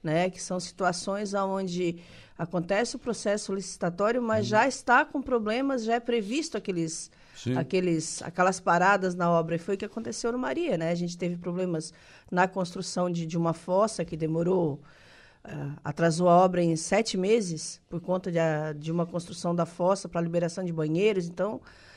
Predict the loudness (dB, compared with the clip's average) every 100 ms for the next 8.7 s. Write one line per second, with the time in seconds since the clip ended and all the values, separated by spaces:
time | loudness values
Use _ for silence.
0 | -16 -6 -6 0 0 0 -2 -2 -2 -2
1 | 0 0 0 2 2 2 2 0 2 0
2 | 2 0 0 -4 -2 0 0 4 2 4
3 | 2 0 -20 -20 -8 0 4 4 2 -2
4 | -4 -4 -2 0 0 0 -2 -2 -6 0
5 | 4 6 6 4 2 -2 -2 -2 -2 0
6 | 2 2 0 -2 -4 0 4 4 4 0
7 | -6 -4 -4 -4 -8 -4 -4 -4 -8 -4
8 | -2 -2 -4 -6 -2 0 -2